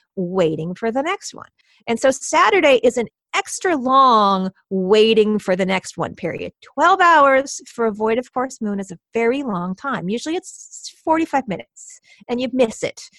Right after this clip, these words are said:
in the course of the other, other things in your day. So it, it's a time when we might feel like, um, pulling back or just checking things off of our list that we already said we were gonna do, or really not doing anything. You might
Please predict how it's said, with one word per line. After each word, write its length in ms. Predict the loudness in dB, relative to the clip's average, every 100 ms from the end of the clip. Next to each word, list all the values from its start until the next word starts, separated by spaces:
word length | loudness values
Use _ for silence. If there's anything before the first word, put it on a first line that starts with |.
| _
in 100 | -6
the 80 | -6
course 320 | -2 -4 -2
of 140 | -8 -10
the 120 | -6
other, 200 | -6 -6
other 200 | -6 -8
things 320 | -8 -8 -10 -10
in 100 | -10
your 100 | -8
day. 280 | -10 -10 -16 _ _ -6
So 380 | 0 2 2 -2 _ _ _ _ _ _
it, 140 | -12 -6
it's 160 | -6 -4
a 60 | -6
time 600 | -2 2 2 2 -2 0
when 220 | 0 0
we 180 | -6 -4
might 400 | -2 -2 -4 _
feel 880 | -20 _ _ _ -2 0 0 0
like, 560 | 2 2 2 0 -4 -14 _ _ -8
um, 340 | -6 -4 -6 -10 -8
pulling 320 | -4 -2 0
back 440 | 0 0 -2 _ _ _ _ -6
or 140 | -4
just 480 | -2 -2 -4 -6 -20 _ _ _
checking 320 | -8 -6 -6
things 220 | -6 -4 -2
off 160 | -2
of 100 | -2
our 140 | -2 0
list 260 | -2 -2
that 100 | -4
we 120 | -2
already 220 | -2 -2 -4
said 200 | -6 -6
we 100 | -6
were 100 | -6
gonna 240 | -6 -6
do, 340 | -4 -2 -2 -4 -16 _ _
or 380 | -4 0 0 0 -6
really 340 | -2 2 2 2
not 300 | -2 -2 -2 -4
doing 240 | -2 -2 -2 -2
anything. 460 | -4 -2 -2 -2
You 80 | -2
might 240 | -4 -4